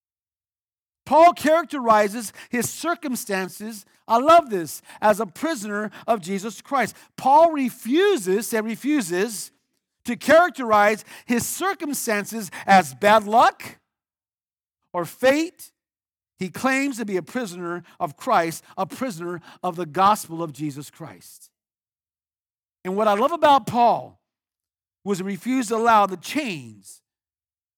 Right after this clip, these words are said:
to hinder his ministry. The chains were not obstacles to him, but he allowed them to become chains of opportunity.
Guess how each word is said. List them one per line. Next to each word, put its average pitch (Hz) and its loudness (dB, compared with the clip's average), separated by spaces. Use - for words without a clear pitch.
to 185 -4
hinder 160 -6
his 151 -8
ministry. 135 -18
The 190 -14
chains 294 -2
were 254 -4
not 233 4
obstacles 208 0
to 165 -10
him, 131 -14
but 147 -10
he 156 -4
allowed 190 4
them 160 -6
to 147 -14
become 156 -6
chains 170 -10
of 139 -10
opportunity. 139 -14